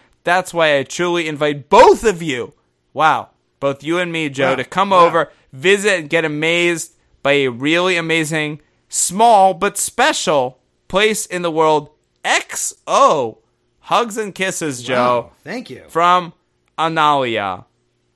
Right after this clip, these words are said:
Speaker 1: P S, my mail got almost as long as your podcast.
Speaker 2: Uh, not even close. Analia.
Speaker 1: And it, in, if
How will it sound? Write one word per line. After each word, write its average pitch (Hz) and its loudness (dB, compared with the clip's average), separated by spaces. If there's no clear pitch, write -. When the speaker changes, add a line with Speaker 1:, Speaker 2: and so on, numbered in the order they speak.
Speaker 1:
P 208 -2
S, 175 0
my 139 -2
mail 165 0
got 147 0
almost 160 -2
as 143 -4
long 135 2
as 123 -2
your 123 -2
podcast. 104 -6
Speaker 2:
Uh, 135 -6
not 156 -4
even 131 -8
close. 120 -14
Analia. 113 -20
Speaker 1:
And 190 -2
it, 180 -4
in, 185 -4
if 160 -2